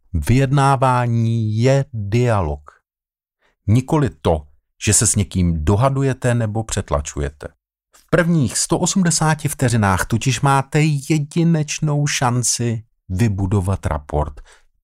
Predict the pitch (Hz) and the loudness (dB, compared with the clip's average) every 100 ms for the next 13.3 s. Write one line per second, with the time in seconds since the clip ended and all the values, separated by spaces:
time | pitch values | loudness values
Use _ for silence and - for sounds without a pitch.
0 | _ _ - 117 113 - - 120 117 101 | _ _ 0 0 2 -2 -2 -2 0 -2
1 | 98 101 98 87 73 - 73 _ _ _ | -2 -4 -4 -4 -4 -8 -14 _ _ _
2 | _ _ _ _ _ _ - - 127 151 | _ _ _ _ _ _ -8 -2 0 0
3 | - 131 147 - - _ _ - 104 110 | -2 -4 -4 -8 -20 _ _ -2 0 2
4 | 110 104 - 95 87 95 85 - - 101 | 2 2 2 0 0 -2 -4 -4 -4 -2
5 | 117 110 - 78 73 - 87 - _ _ | -2 -4 -8 -8 -10 -12 -12 -12 _ _
6 | _ _ _ _ _ _ - 143 156 196 | _ _ _ _ _ _ 0 2 2 2
7 | 185 175 170 170 170 - 147 135 160 117 | 2 2 2 2 2 0 0 2 0 0
8 | 101 92 95 101 - - 110 120 127 117 | -2 0 0 -2 -2 -2 -2 0 0 0
9 | - 113 113 139 135 131 - - 120 117 | -2 -4 -2 -4 -2 -4 -4 -2 -2 0
10 | 95 80 - 110 - - 143 - 139 143 | -2 -2 -2 0 0 -2 -4 -4 -6 -6
11 | _ _ _ _ _ _ - 131 - - | _ _ _ _ _ _ -6 -4 -4 -4
12 | 92 107 101 95 - 104 95 87 76 65 | 0 2 2 0 -4 -6 -6 -4 -4 -4
13 | 73 80 - | -8 -10 -18